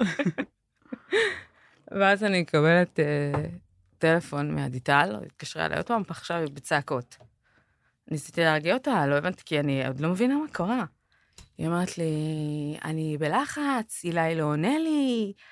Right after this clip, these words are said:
אה, אני אומרת לה, "מה זאת אומרת, אה, מה זאת אומרת הוא לא עונה לך?" הוא, הוא בטח ישן, אתה יודע, בחור בן עשרים ושבע,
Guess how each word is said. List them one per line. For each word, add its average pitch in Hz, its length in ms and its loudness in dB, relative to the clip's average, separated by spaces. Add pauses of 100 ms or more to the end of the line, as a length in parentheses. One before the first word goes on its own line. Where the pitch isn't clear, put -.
(320)
אה, 175 60 0 (640)
אני 151 180 -2
אומרת 151 320 -4
לה, 151 540 -4
"מה 160 100 -10
זאת - 160 -14
אומרת, 226 340 -4
אה, 160 260 -4 (200)
מה 180 80 2
זאת - 120 0
אומרת 247 240 6
הוא 226 80 6
לא 214 60 8
עונה 214 260 8
לך?" 123 420 4 (760)
הוא, 156 100 0 (420)
הוא - 220 -8 (400)
בטח 220 260 -2
ישן, 302 400 4
אתה - 80 -14
יודע, - 160 -2 (120)
בחור - 260 -10
בן 247 80 -4
עשרים 262 240 0
ושבע, 240 460 2